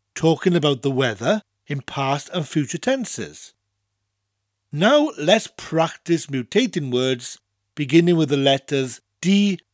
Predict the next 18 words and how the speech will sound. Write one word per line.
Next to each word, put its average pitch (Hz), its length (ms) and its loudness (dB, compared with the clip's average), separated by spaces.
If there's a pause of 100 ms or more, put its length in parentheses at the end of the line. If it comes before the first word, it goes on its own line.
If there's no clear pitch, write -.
(160)
G, 151 480 0 (260)
and 220 360 -2
T. 101 460 -8 (1200)
Now 143 540 0
I 139 160 2
am 214 260 0
going 160 360 0
to 151 120 -4
give 127 260 -2
you 123 280 0
a 123 100 -6
word 113 480 -6 (360)
that 143 120 -8
starts 147 460 0
with 185 100 -2
the 175 80 2
letter 143 360 2 (220)
T, 160 520 -4